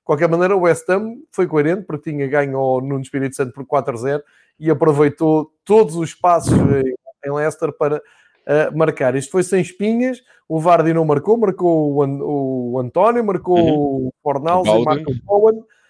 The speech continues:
Speaker 1: Ahm, como é que isso se explica?
Speaker 2: Pá,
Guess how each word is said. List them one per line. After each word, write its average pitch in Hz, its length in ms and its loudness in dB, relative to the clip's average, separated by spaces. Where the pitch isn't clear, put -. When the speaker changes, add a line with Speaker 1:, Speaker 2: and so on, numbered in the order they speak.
Speaker 1:
Ahm, 156 840 4
como 220 180 -8
é 190 40 -10
que 170 80 -10
isso 165 120 -12
se - 40 -20
explica? 107 460 -14
Speaker 2:
Pá, - 80 -16